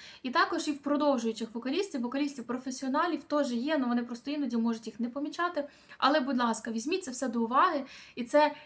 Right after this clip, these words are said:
значно покращить роботу над вашим голосом і значно пришвидшить результат, до якого ви прагнете.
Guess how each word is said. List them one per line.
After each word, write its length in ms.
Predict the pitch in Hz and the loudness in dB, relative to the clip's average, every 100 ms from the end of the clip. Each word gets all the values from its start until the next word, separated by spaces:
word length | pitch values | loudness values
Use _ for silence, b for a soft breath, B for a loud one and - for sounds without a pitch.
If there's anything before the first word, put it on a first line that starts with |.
| - | -6
значно 800 | 220 226 240 262 320 330 269 | 2 8 8 10 6 4 -4
покращить 800 | - 233 - 240 277 381 - 233 B B B | -4 -4 0 4 4 4 0 -6 B B B
роботу 500 | 233 214 254 392 302 | 0 2 4 4 4
над 140 | 233 | 2
вашим 340 | 220 262 262 233 | 2 -2 -2 -2
голосом 500 | 220 220 233 233 359 359 | 2 2 2 -2 -4 -4
і 120 | - 277 | -2 0
значно 460 | 277 359 - 349 330 | 2 2 0 -8 -4
пришвидшить 640 | 339 349 - 294 247 240 | -4 -2 0 0 0 -4
результат, 480 | 226 226 220 277 381 392 B B - | -4 -6 -2 2 2 2 B B 2
до 100 | 226 | 4
якого 320 | 226 330 294 | 6 4 4
ви 80 | 240 | 2
прагнете. 520 | 233 226 226 - | 0 0 -2 -6